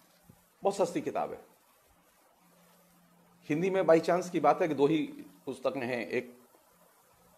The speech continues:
एक जमाने में बहुत पहले, आज से करीब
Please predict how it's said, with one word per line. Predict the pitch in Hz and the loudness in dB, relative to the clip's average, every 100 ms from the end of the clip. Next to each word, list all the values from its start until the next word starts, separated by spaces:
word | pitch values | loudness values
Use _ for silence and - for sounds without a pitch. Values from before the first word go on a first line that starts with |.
| _ _ | _ _
एक | 120 104 | -10 -6
जमाने | 117 117 127 | -4 -2 -2
में | 123 95 - - _ _ _ _ _ _ _ - | -6 -8 -14 -20 _ _ _ _ _ _ _ -8
बहुत | 120 | -8
पहले, | - 123 123 139 | -6 -4 -2 -4
आज | - 110 | -4 -6
से | - 92 | -6 -8
करीब | - 90 | -10 -14